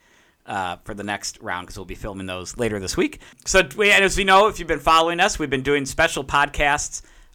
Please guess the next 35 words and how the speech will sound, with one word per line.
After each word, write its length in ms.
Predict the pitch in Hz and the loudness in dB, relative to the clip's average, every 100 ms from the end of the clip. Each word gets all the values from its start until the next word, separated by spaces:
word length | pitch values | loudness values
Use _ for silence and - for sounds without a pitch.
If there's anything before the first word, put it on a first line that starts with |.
| - | 0
on 180 | 131 131 | 0 0
the 80 | |
three 280 | 127 - 151 | -2 0 0
pillars 520 | 147 - 151 160 160 | 0 2 2 2 0
of 220 | - 123 107 | -2 -2 0
Lent, 400 | 143 196 240 - - _ - | 2 2 -2 -12 -16 _ -4
prayer, 340 | 147 151 160 | 4 4 4
fasting, 440 | - 143 139 - | 2 0 0 -2
and 100 | 120 | -8
almsgiving. 600 | 110 135 156 - 160 180 | -4 -2 -2 -2 -2 -2
Today 280 | 185 139 135 | -8 -4 -2
we're 120 | 127 | -2
ending 360 | 127 131 135 135 | -4 -4 -4 -4
that 260 | 131 123 120 | -2 -4 -4
three-part 460 | 135 135 131 117 | -6 -2 -2 -4
series 400 | - 120 120 117 | -6 -6 -6 -8
with 240 | 110 113 - _ _ _ _ | -8 -12 -14 _ _ _ _
almsgiving. 680 | - 277 285 - 98 80 76 - | 0 0 0 -6 -8 -10 -18 -4
So 100 | 208 | 0
the 140 | 240 | 4
almsgiving, 400 | 208 294 233 208 | 6 6 6 2
which 140 | 185 208 | 4 0
is 100 | 226 | -4
just 160 | 277 | -4
giving 180 | 294 285 | -4 -4
to 60 | 277 | -4
charity. 540 | - 349 370 - - _ _ _ _ _ | 2 2 2 -4 -18 _ _ _ _ _
Um, 540 | 147 135 117 104 98 - | 0 2 0 -4 -12 -6
that's, 180 | - 165 | -2 4
that's 200 | 220 220 | 4 8
all 200 | 247 254 | 8 8
it 40 | 247 | 6
is. 320 | 262 95 - | 2 -2 0
And, 320 | 170 180 175 | 4 4 2
and, 360 | - 170 165 | -4 -4 -6